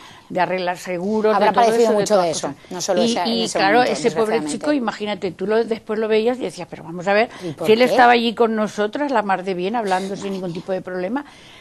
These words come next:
Speaker 1: oye, porque fuera homosexual, a mí qué me importa con quién te acuestas tú".
Speaker 2: Eso, eso perjudica.
Speaker 1: Eso perjudicó
Speaker 2: Mata a alguien,
Speaker 1: muchísimo,
Speaker 2: mata a
Speaker 1: muchísimo,
Speaker 2: alguien. Es que
Speaker 1: muchísimo.
Speaker 2: dices, a ver,
Speaker 1: Es
Speaker 2: esto
Speaker 1: que, es que lo que yo te digo,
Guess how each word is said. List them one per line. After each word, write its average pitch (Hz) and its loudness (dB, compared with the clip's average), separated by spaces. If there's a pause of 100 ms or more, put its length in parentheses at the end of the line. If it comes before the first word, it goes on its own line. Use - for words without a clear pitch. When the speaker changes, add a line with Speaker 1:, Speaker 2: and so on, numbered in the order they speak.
(120)
Speaker 1:
oye, 220 4
porque 185 -2
fuera 190 0
homosexual, 196 -4
a 185 0
mí 190 -6
qué 208 -4
me 220 -4
importa 190 -4
con 180 -8
quién 185 -6
te 180 -4
acuestas 175 -8
tú". 330 -2 (420)
Speaker 2:
Eso, 226 -4
eso 185 -6
perjudica. 160 -10
Speaker 1:
Eso 190 -4
perjudicó 220 0
Speaker 2:
Mata 247 4
a - 4
alguien, 220 4
Speaker 1:
muchísimo, 180 -4 (200)
Speaker 2:
mata 247 4
a 240 8
Speaker 1:
muchísimo, 190 4 (140)
Speaker 2:
alguien. 269 -2
Es - -18
que - -10
Speaker 1:
muchísimo. 214 0 (220)
Speaker 2:
dices, - -4
a 180 -4
ver, 190 2
Speaker 1:
Es 185 -4
Speaker 2:
esto 254 -2
Speaker 1:
que, 285 4
es 226 0
que 262 0
lo 311 2
que 320 0
yo 285 -2
te 247 -6
digo, 262 0